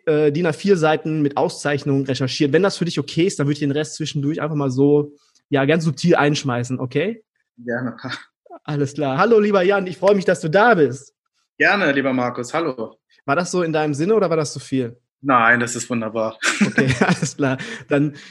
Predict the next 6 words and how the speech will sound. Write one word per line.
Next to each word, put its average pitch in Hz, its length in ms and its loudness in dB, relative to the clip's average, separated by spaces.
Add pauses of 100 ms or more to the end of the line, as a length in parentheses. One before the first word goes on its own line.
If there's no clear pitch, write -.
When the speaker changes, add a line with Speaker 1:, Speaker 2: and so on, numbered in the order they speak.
(140)
Speaker 1:
äh, 139 240 2
machen 156 260 0
wir 143 100 4
genauso 135 380 2
weiter. 127 420 -4 (640)
Ähm, 151 600 2